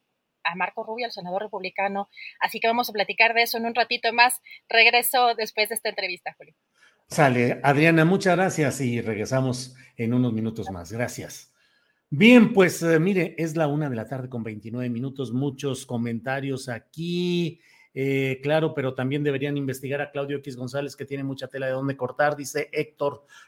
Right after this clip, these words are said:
Speaker 2: Lobo. Lertexó dice, "Saludos, bandita, aquí escuchando el programa y chambeando. Ya no les sirve el tal Alito", dice Marno Sol, "y ahora sí lo desechan, son unos convenencieros". Bueno,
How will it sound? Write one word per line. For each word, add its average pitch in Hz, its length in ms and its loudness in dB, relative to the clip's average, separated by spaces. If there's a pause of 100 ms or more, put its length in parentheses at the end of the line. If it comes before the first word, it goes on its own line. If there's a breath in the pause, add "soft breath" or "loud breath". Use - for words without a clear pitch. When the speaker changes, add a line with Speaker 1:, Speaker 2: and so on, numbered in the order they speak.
Speaker 2:
Lobo. 180 880 8 (200 loud breath)
Lertexó 165 960 2
dice, 180 280 -2
"Saludos, 156 420 -2
bandita, 143 420 -2
aquí - 140 -4
escuchando 156 460 -6
el 135 80 -6
programa 160 560 -4
y 160 180 -10
chambeando. 180 1000 -4 (320 soft breath)
Ya 170 160 -4
no 180 100 -4
les 165 180 -2
sirve 175 260 -4
el 147 80 -4
tal 165 180 -2
Alito", 160 360 -2
dice 156 240 -6
Marno 151 340 -4
Sol, 175 280 -4
"y 151 40 0
ahora 151 220 0
sí 143 140 -12
lo 139 120 -6
desechan, 151 460 -6
son 135 140 -8
unos 135 180 -8
convenencieros". 131 760 -8
Bueno, - 460 -6